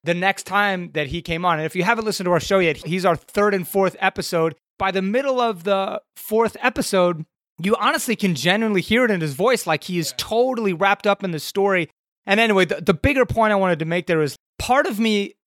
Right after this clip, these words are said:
Speaker 1: likes that Steve and I have this attachment to the Bachelor franchise because we're such atypical tabletop role-playing gamers. A-, and that's part of what is so important to Steve and I about Tavern of Heroes.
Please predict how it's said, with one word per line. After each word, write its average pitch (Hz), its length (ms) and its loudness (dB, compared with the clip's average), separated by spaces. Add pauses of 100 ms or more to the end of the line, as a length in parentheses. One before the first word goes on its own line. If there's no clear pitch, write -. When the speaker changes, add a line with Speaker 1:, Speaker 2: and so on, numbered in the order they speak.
(200)
Speaker 1:
likes 180 760 0 (380)
that 160 360 0
Steve 196 380 0
and 180 80 0
I 165 140 4
have 165 440 2
this 147 200 -6
attachment 160 560 -2
to 170 60 -4
the 139 80 -4
Bachelor 160 420 0
franchise 143 580 -2 (260)
because 208 300 2
we're 233 80 2
such - 340 0 (140)
atypical 190 1080 2 (320)
tabletop 190 680 2 (120)
role-playing 160 760 -2
gamers. 185 400 -2 (180)
A-, 180 200 -10
and 185 120 0
that's 190 220 0
part 254 240 2
of 165 140 -2
what 196 120 0
is 180 120 -6
so 226 340 2
important 208 480 0
to 151 140 -4
Steve 202 320 -6
and 190 100 -4
I 156 120 0
about 180 420 0
Tavern 160 300 -2
of 143 120 -14
Heroes. 180 320 -2